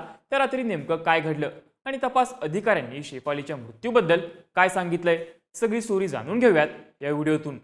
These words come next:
नमस्कार, मी चैतन्य आणि तुम्ही बघताय बोल भिडू. शेफालीचा मृत्यू झाला शुक्रवारी सत्तावीस जूनच्या रात्री. या रात्री नेमकं काय घडलं याबद्दलच्या वेगवेगळ्या चर्चा लागली सुरू झाल्या होत्या.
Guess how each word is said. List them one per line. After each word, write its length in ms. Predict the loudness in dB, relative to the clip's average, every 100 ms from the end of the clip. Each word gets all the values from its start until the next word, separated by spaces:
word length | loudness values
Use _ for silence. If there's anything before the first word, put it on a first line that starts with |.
| _
नमस्कार, 500 | -4 -4 -16 2 2
मी 120 | 4
चैतन्य 380 | 0 0 0 -2
आणि 460 | -4 -10 _ _ -10
तुम्ही 220 | -4 2
बघताय 360 | 2 2 -4 -6 -12 _ _
बोल 220 | 0 0
भिडू. 220 | 0 -6 -4 4 6 6 4
शेफालीचा 540 | -2 -2 0 -2 0 -2
मृत्यू 360 | -2 -4 -6
झाला 300 | -4 -4 -4 -8
शुक्रवारी 420 | -10 -4 -2 -2
सत्तावीस 500 | -6 -6 -2 -2 -2
जूनच्या 260 | -8 -8 -4
रात्री. 280 | -4 -4
या 380 | -10 -12 _ -6
रात्री 260 | -4 -6 -8
नेमकं 280 | -10 -10 -6
काय 260 | 2 4
घडलं 240 | 4 0 -2 -4 -18 -2
याबद्दलच्या 540 | 0 2 2 0 0
वेगवेगळ्या 420 | 0 0 -2 0 -2
चर्चा 400 | -2 -6 -4 -4
लागली 300 | -4 -8 -12
सुरू 240 | -10 -6
झाल्या 260 | -2 0 -2
होत्या. 220 | 0